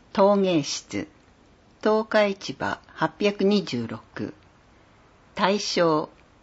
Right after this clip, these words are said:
原則四回すべて参加できる市内在住の六十歳以上の方。定員八人、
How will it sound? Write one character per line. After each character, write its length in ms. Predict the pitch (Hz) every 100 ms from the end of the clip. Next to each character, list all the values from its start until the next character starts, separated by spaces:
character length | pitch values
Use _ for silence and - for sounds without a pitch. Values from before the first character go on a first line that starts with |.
| -
原 200 | 156 196
則 500 | 208 214 196 - 170 -
四 280 | 196 226 233
回 220 | 196 160
す 180 | 147 226
べ 140 | 208
て 240 | 202 139 -
参 300 | - 175 185
加 140 | 170
で 120 | 156
き 180 | 151 151
る 200 | 123 120 -
市 240 | - 233
内 240 | 226 170 131
在 320 | 147 151 151
住 240 | 147 139
の 260 | 131 123 - - - _ -
六 260 | 165 220
十 140 | 202 226
歳 320 | - 208 190
以 180 | - 196
上 220 | 170 127
の 140 | 117
方。 360 | 113 107 - - - _ _ _ _ _ _ _ _ _ _ -
定 280 | 202 202
員 300 | 208 185 175 - _
八 320 | - 165 - 196
人、 300 | 147 110